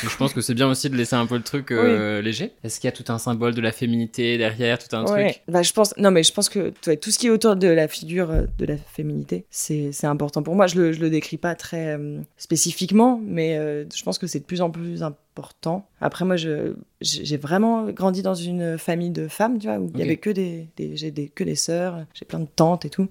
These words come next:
Speaker 2: et, euh, que des grands-mères. Et du coup, euh, le, la figure de l'homme, elle est vraiment étrangère pour moi. J'ai hy-, vraiment du mal à,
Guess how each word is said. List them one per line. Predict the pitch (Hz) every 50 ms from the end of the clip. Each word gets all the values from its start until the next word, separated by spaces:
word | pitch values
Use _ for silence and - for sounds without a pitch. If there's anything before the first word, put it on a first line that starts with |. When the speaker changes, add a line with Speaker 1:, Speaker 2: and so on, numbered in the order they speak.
| _ -
Speaker 2:
et, | - 170 156 151
euh, | 151 151 151 151 151 147 147 147 147 147 147 151 147
que | - 165
des | 160 151
grands-mères. | 143 139 143 147 151 156 170 165 _ -
Et | 170 170
du | 151 170 185
coup, | - - 254 262 247
euh, | 214 185 185
le, | 185 175 170 170
la | 170 170
figure | - 202 196 208 196
de | 196 190
l'homme, | 214 233 208
elle | 156 151
est | 147 - -
vraiment | - 208 220 220 214 214 214
étrangère | 208 196 - - 208 190 202 190 180
pour | - 180
moi. | 180 170 165
J'ai | - 170 - - -
hy-, | 196 202 - _ _ _ -
vraiment | - 185 208 220 220 220
du | 190 208
mal | 208 208 202 196
à, | 196 190 190 185 180 175